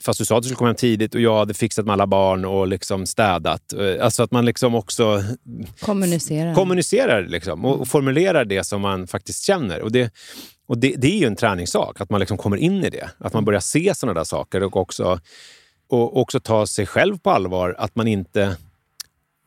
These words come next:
Speaker 1: För där har väl jag alltid känt mig i någon slags underläge, att jag har känt mig dålig, att jag inte kan ställa några krav på folk,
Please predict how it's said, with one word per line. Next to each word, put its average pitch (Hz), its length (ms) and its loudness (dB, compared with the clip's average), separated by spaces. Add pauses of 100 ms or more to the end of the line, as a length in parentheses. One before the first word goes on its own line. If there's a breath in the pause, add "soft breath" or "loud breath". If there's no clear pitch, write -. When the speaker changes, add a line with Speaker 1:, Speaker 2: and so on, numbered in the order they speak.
(100)
Speaker 1:
För 117 80 2
där 143 280 2
har 120 140 0
väl 117 120 2
jag 139 200 4
alltid 95 280 -2
känt 90 240 -4
mig 92 140 -2
i 87 40 -2
någon 95 140 -6
slags - 180 -4
underläge, 107 500 0
att 85 80 -6
jag 98 80 0
har 98 60 0
känt 90 220 -6
mig 87 220 -2
dålig, 104 440 2
att 104 120 -2
jag 117 140 2
inte 113 120 -4
kan 95 100 -6
ställa 98 200 -4
några 92 120 -4
krav 147 380 2
på 113 100 2
folk, 80 440 -4